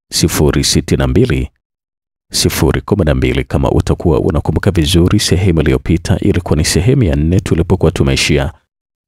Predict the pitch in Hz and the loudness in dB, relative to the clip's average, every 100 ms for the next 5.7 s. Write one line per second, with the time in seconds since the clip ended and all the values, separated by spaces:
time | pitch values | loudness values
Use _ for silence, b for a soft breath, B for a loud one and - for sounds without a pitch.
0 | _ - 107 - 123 107 98 80 64 78 | _ -4 -2 0 0 0 0 0 0 0
1 | - 87 - 71 104 - 107 117 - 80 | 0 0 0 0 -2 0 0 2 0 -2
2 | 87 - 82 80 69 - - - 135 80 | -4 -2 -2 0 -2 -2 -4 0 0 0
3 | - - - - 73 - 90 82 73 69 | 0 -2 -2 -4 -2 0 0 0 0 0
4 | - - 80 - - 78 113 - - - | 0 0 -2 -2 0 0 2 0 0 0
5 | 104 - 131 131 - 147 | -2 0 0 0 0 0